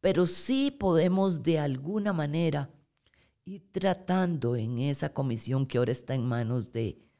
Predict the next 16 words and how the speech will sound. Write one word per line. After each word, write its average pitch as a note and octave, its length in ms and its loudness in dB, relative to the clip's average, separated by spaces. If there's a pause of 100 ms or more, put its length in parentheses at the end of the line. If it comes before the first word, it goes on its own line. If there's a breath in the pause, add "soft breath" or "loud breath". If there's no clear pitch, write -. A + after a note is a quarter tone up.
(120)
la A#2 140 -8
magistrada A2+ 680 -2
Amaris G2+ 460 -4
Vargas, A2+ 480 -4
quien G2 440 -6 (680)
ya A#2 380 -2
últimamente A#2 840 -2
me A#2 160 -2
acompañó G#2 880 -4
en F#2+ 200 -8
los F2+ 180 -14
diferentes G2 1120 -8
viajes, C#3+ 560 -4 (800)
lograr F3 500 2
estas A#3 600 -2 (140)
acciones G3+ 1000 2